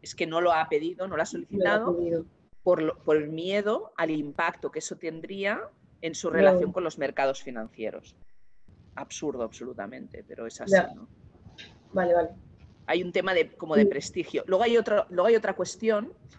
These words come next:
Speaker 1: Hay muy pocos países de A-, de Asia, por ejemplo, que la han pedido, ¿no? Eh, y, y te preguntas, "¿Por qué?". Bueno, pues en Asia, pedir un programa del F M I es un estigma.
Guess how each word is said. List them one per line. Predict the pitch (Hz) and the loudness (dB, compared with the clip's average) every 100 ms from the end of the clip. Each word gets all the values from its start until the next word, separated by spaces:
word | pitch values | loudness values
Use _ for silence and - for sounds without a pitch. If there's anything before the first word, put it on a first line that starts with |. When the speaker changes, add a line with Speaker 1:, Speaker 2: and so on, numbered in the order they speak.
| _ | _
Speaker 1:
Hay | - 185 | -2 2
muy | 208 | 2
pocos | 214 208 202 | 2 0 -2
países | - 175 190 185 165 | -2 -2 -2 -6 -2
de | 160 | -2
A-, | - | 0
de | 160 156 | 0 0
Asia, | 170 - 180 | 0 -4 -4
por | 175 156 | -2 -6
ejemplo, | 170 165 | -8 -8
que | 180 | -4
la | 143 - | -6 -6
han | 135 | -8
pedido, | 139 123 113 135 | -8 -8 -8 -10
¿no? | 359 - - _ _ _ - | -14 -18 -20 _ _ _ -8
Eh, | 175 160 151 147 139 139 135 135 135 139 135 131 123 - - | 0 4 4 4 4 2 2 -2 -4 -8 -10 -12 -14 -16 -16
y, | 120 | -18
y | |
te | - 131 | -14 -12
preguntas, | 120 131 123 117 | -12 -16 -20 -20
"¿Por | - 107 | -20 -20
qué?". | - 202 - | -10 -10 -10
Bueno, | 123 117 | -14 -16
pues | - - | -18 -10
en | 165 | -6
Asia, | 165 214 - 220 240 370 - - | -4 -4 -6 -4 -4 -6 -12 -4
pedir | 156 160 185 | -2 0 -2
un | 190 180 | -4 -8
programa | 170 165 156 160 165 | -6 -2 0 0 0
del | 139 143 | 2 2
F | 160 - | 0 -6
M | 170 165 | -6 -6
I | 190 202 | -8 -10
es | - 170 | -10 -10
un | 139 | -10
estigma. | - - - 113 98 | -10 -12 -14 -14 -18